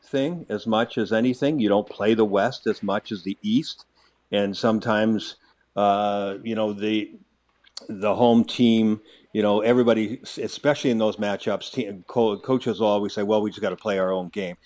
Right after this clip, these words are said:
So whoever establishes their game the best and the fastest ends up winning it. Uh, I would think that would maybe be the biggest factor,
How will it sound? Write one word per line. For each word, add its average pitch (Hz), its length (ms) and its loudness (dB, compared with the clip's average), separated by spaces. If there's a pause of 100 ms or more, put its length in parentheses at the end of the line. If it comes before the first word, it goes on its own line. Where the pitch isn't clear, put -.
(160)
So 120 220 2
whoever 135 340 2
establishes 113 800 -6
their 104 200 -4
game 101 500 -6
the 98 80 -2
best 98 460 -4
and 98 160 -2
the 92 40 -6
fastest 113 680 0 (360)
ends 110 280 2
up 104 200 2
winning 110 300 4
it. 160 240 -2
Uh, 92 220 -4
I 104 100 0
would 107 220 0
think 107 220 -2
that 104 200 0
would 104 220 -4
maybe 101 320 -2
be 98 240 -2
the 90 140 -2
biggest 98 520 0
factor, 113 520 0